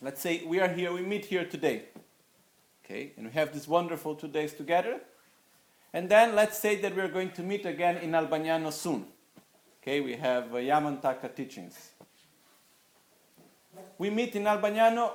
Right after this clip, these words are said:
Who do we expect to meet there in a few weeks' time? The same person we met here. Is this possible?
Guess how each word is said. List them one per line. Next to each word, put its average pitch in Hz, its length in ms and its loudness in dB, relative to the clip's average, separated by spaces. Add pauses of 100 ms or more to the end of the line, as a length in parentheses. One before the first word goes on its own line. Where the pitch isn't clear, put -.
Who 233 240 0
do 247 80 -2
we 220 160 -2
expect - 460 0
to 185 80 -6
meet 214 260 -8
there 254 180 -4 (580)
in 139 60 -14
a - 40 -16
few 180 180 -8
weeks' 185 240 -8
time? 214 240 -6 (1800)
The 175 120 -2
same 190 200 2
person 170 380 4
we 180 60 -2
met 196 200 6
here. 214 280 2 (1000)
Is 202 120 0
this 254 160 0
possible? 311 560 2